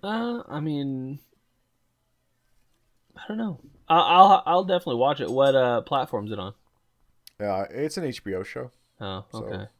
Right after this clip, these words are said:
Speaker 1: So I'd have to, I don't have an H B O Go account. I'll
Speaker 2: Uh, I'm sure it's streaming on, like, Hulu or one of the things that you guys have
Speaker 1: Yeah, we've
Speaker 2: in the
Speaker 1: got,
Speaker 2: U S.
Speaker 1: we've
Speaker 2: Yeah, I watched it on a streaming service in Canada
Speaker 1: Okay.
Speaker 2: called Crave.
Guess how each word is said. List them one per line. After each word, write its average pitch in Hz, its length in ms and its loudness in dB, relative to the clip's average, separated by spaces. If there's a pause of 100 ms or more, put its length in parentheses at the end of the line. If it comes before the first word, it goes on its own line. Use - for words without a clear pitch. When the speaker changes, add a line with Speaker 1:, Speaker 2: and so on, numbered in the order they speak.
(120)
Speaker 1:
So 117 120 -8
I'd 107 160 -2
have 107 260 -4
to, 95 500 -4
I 101 60 -4
don't 107 120 -6
have 101 140 -6
an 95 60 -6
H 90 200 -10
B 82 120 -10
O 82 100 -10
Go 82 220 -12
account. - 340 -16 (1300)
I'll 139 160 0
Speaker 2:
Uh, 117 200 -4
I'm 113 100 -8
sure 156 300 -2
it's 101 200 -8
streaming 101 400 -8
on, 87 180 -8
like, 87 280 -12 (560)
Hulu 98 400 -8
or 87 120 -8
one 87 180 -10
of 92 80 -8
the 90 80 -8
things 85 260 -16
that 82 100 -16
you 87 140 -16
guys 82 220 -14
have 82 240 -14 (160)
Speaker 1:
Yeah, 113 220 -2
we've 117 160 -2
Speaker 2:
in 127 60 -6
the 131 80 2
Speaker 1:
got, - 40 -4
Speaker 2:
U - 40 -10
S. 165 40 -10
Speaker 1:
we've 175 120 2
Speaker 2:
Yeah, - 80 -4
I 143 180 4
watched 147 360 4
it 117 60 -6
on 107 120 -2
a 98 40 -4
streaming 95 400 -10
service 87 420 -12
in 90 160 -20
Canada 82 520 -16 (100)
Speaker 1:
Okay. - 140 -8
Speaker 2:
called 90 220 -14
Crave. 85 420 -12